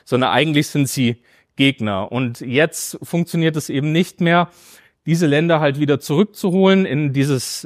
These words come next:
äh, System mit dem Dollar als Leitwährung, als globaler Leitwährung und, äh, diesem Inflationssystem, sondern es gibt hier wirklich jetzt den War on Gold oder, ähm, eben eigentlich den, den Systemkonflikt. Und den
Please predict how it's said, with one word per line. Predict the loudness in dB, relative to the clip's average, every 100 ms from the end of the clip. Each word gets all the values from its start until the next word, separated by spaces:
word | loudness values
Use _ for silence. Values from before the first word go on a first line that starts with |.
| -14
äh, | -14 -14 _ -20 -14
System | -8 -4 2 2
mit | 2 -2
dem | -2
Dollar | 0 2 4 2 0
als | -4 -4 -10 _ _ _
Leitwährung, | 2 2 2 2 2 0 -4
als | -8
globaler | -6 0 2 2
Leitwährung | 2 0 0 0 0 -2 -6 -12 -20 -20 _
und, | 0 0 2
äh, | 2 2
diesem | 2 -2 -2
Inflationssystem, | -4 -2 -4 -2 -2 -2 -4 -6 0 0 0 -6 -18 -20 _
sondern | -6 0 2 2
es | 0 0
gibt | 0 0
hier | 0 0
wirklich | 0 -2
jetzt | -2 -4 -2
den | 0 0 -2 -6 _
War | 0 4 4 2 -2 -14 -8
on | -2 0
Gold | 2 4 4 2 -8 -8
oder, | 0 2 2 2
ähm, | 0 0
eben | 0 0 -2 -8 -20 -20 _ -6
eigentlich | -2 0 -2
den, | -2 -2 -2
den | -4
Systemkonflikt. | -4 -6 -2 0 0 -2 -6 -4 -4 -4 -8
Und | -6 -6 -6 -2
den | 2 2